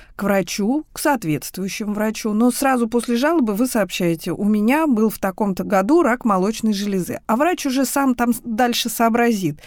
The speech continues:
Ему просто нужна вот эта подсказка, потому что иногда в, даже в документах не отражено, что был,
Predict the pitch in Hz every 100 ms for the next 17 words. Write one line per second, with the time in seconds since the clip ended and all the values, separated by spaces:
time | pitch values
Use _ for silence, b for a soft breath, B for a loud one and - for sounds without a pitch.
0 | B 226 233 269 247 247 - 233 233 233
1 | 226 214 214 - 208 - B B B 214
2 | 220 - 208 - 180 - 202 202 220 226
3 | 214 220 262 247 214 196 208 214 202 226
4 | 262 277 220 151 160 190 185 180 190 190
5 | 214 330 330 - 175 226